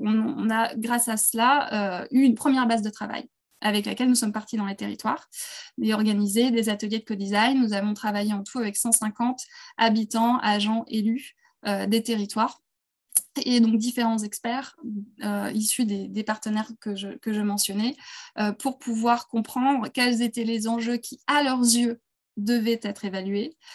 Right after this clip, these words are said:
euh, puisque des outils cartographiés avaient été ess-, essentiellement faits par des experts pour des experts ou des agents territoriaux. Euh, donc, il s'agissait aussi de pouvoir intégrer les perspectives des habitants, euh,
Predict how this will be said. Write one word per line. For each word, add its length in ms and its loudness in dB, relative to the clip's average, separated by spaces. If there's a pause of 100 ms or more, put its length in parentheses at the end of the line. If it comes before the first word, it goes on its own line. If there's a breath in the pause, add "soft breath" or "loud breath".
(380 loud breath)
euh, 580 -2
puisque 300 -2
des 260 0
outils 420 0
cartographiés 800 -4
avaient 220 -4
été 380 -6
ess-, 180 2 (140)
essentiellement 520 0
faits 180 -4
par 100 -2
des 160 -6
experts 260 -8
pour 140 -6
des 120 -4
experts 520 -4
ou 160 4
des 180 2
agents 200 -2
territoriaux. 540 -8 (640 loud breath)
Euh, 60 0
donc, 200 0
il 40 -6
s'agissait 500 -2
aussi 360 -2
de 40 -6
pouvoir 280 -2
intégrer 340 -2
les 80 -2
perspectives 420 -8
des 140 -4
habitants, 320 -6 (460 soft breath)
euh, 180 -4